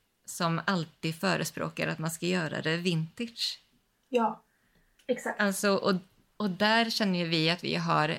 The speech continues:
Speaker 1: ett loophole för att
Speaker 2: Mm.
Speaker 1: hålla på med trender. För att det ge-, ger liksom inte någon effekt på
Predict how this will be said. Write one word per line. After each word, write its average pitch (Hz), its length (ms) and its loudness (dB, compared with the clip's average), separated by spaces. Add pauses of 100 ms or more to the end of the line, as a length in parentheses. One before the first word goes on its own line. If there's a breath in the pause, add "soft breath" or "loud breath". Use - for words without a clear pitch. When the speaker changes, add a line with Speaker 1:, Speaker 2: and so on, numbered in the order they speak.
Speaker 1:
ett - 360 -8
loophole 180 960 -2 (160)
för - 160 0 (180)
att 226 80 6
Speaker 2:
Mm. 214 100 4
Speaker 1:
hålla 180 200 2
på 269 340 4
med 170 280 2
trender. 170 480 0 (320 soft breath)
För 196 140 6
att 180 180 2
det 208 420 0 (140)
ge-, 180 300 0
ger 170 200 2
liksom 170 320 -2
inte 165 200 -4
någon 151 340 -2
effekt - 560 -6
på 147 300 0